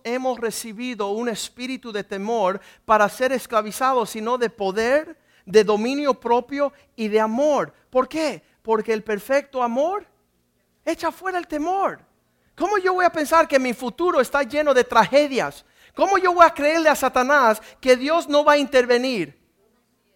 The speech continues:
Uno siete. Segunda de Timoteo uno siete. Dice, yo no le creo la mentira de Satanás. ¿Sabes que yo como abogado me sentaba en mi oficina y llegaban todas las personas pasando tragedias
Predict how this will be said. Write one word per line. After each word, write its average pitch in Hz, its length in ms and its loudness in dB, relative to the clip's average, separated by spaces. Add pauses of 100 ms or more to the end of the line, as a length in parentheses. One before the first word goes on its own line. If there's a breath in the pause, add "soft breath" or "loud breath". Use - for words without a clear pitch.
(120)
Uno 294 300 2
siete. 185 500 -4 (1700)
Segunda 254 380 -2
de - 20 0
Timoteo 240 420 -4
uno 220 220 -4
siete. 165 360 -12 (560)
Dice, 294 240 -10 (140 soft breath)
yo 247 200 -6
no 392 100 -4
le 381 180 -4
creo 392 260 0
la 349 120 4
mentira 226 400 -2
de 202 80 2
Satanás. 170 720 -2 (340)
¿Sabes 339 340 2
que 294 200 -6
yo 285 200 0
como 294 240 0
abogado 262 460 2
me 254 140 -2
sentaba 262 420 0
en 269 80 0
mi 247 60 0
oficina 262 500 -4
y 247 60 -4
llegaban 247 420 -2
todas 254 220 -2
las 262 120 -4
personas 240 600 -6
pasando 226 480 -6
tragedias 196 680 -2